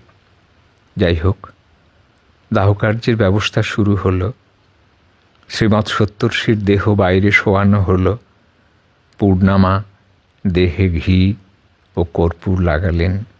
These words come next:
ওদিকে পুরানো হোমকুণ্ডের চাল খুলে ফেলা হলো এবং হোমকুণ্ড উত্তর দক্ষিণে কেটে বাড়ানো হলো। কাঠের স্তূপের ওপর দেহ শায়িত করে "ওম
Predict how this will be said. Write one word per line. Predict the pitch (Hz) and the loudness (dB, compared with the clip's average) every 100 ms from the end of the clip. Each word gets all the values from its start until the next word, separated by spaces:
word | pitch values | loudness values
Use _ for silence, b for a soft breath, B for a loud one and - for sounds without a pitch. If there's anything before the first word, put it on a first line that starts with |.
| _ _ _ _ _ _ - | _ _ _ _ _ _ -2
ওদিকে | 104 110 131 | 0 2 0
পুরানো | 120 113 113 127 | 2 2 4 4
হোমকুণ্ডের | 113 107 113 - 127 120 117 - | 4 4 2 2 2 2 0 0
চাল | 107 104 | 0 0
খুলে | 113 - 117 | -2 -2 0
ফেলা | 117 101 82 | 0 0 0
হলো | 85 95 85 92 - b b b b b b _ | 0 0 0 -2 -4 b b b b b b _
এবং | 107 104 101 | 2 4 4
হোমকুণ্ড | 90 104 107 120 113 113 | 4 2 2 2 4 4
উত্তর | 110 107 101 - 113 | 4 2 0 -4 -4
দক্ষিণে | 110 104 101 - 110 101 | 0 0 0 0 2 2
কেটে | - 101 - 98 | 2 -2 0 2
বাড়ানো | 92 90 104 104 | 2 2 2 0
হলো। | 87 92 87 - _ _ _ _ _ _ _ _ _ | 0 -2 -2 -4 _ _ _ _ _ _ _ _ _
কাঠের | - 95 - 110 | -4 -2 -2 -2
স্তূপের | - - 98 107 104 | -2 -4 -4 0 0
ওপর | 104 110 104 | 0 0 0
দেহ | 95 98 92 104 | 0 0 0 -2
শায়িত | - - 101 101 117 | -2 0 0 0 -2
করে | 98 107 98 98 101 _ b b b b b b _ _ | -2 0 2 0 -4 _ b b b b b b _ _
"ওম | 92 95 104 98 101 104 | 0 2 2 2 -2 -4